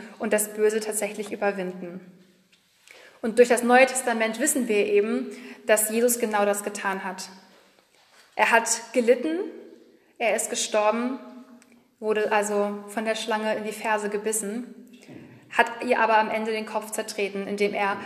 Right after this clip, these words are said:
auferstanden ist und, ähm, ja, unsere Schuld dafür, damit also gesühnt hat. Und dieser Sieg wird am Ende,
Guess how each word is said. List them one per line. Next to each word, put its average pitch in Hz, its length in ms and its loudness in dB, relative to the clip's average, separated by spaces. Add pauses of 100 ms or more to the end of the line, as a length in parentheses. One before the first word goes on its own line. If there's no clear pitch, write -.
(160)
auferstanden 214 760 4
ist 196 360 -4 (340)
und, 202 580 -2
ähm, 190 640 -4
ja, 202 240 6 (200)
unsere 214 280 -4
Schuld 240 500 4
dafür, 208 640 0
damit 208 280 2
also 208 200 -2
gesühnt 196 440 -2
hat. 185 220 -6 (1400)
Und 226 180 0
dieser 240 360 6 (120)
Sieg 254 480 -2 (580)
wird 240 260 8 (140)
am 220 240 0
Ende, 269 580 4